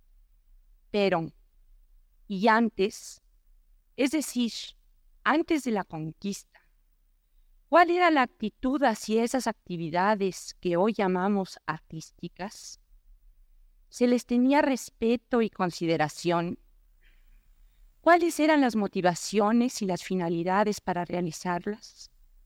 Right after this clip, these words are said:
<clears throat> En fin, que me parece necesario tomar en cuenta lo que se conoce de los antiguos indígenas al respecto. Así al menos, el proceso crítico e histórico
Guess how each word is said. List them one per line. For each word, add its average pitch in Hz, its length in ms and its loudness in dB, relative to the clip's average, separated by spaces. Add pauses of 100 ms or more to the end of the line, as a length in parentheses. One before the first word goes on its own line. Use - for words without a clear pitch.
(640)
<clears throat> - 300 -2 (720)
En 220 160 4
fin, 185 340 -2 (880)
que 262 100 4
me 254 140 4
parece 330 400 2
necesario 254 600 2
tomar 214 360 0
en 240 120 4
cuenta 185 440 0
lo 170 100 0
que - 140 -8
se - 160 -10
conoce 185 560 0
de 190 80 2
los 160 180 -4
antiguos 185 580 -2
indígenas 170 680 -2
al 180 100 0
respecto. - 680 -4 (1200)
Así 220 400 2
al 247 160 6
menos, 202 720 -2 (560)
el 180 160 0
proceso 214 640 0
crítico 220 760 -4
e 160 100 -6
histórico 151 840 -2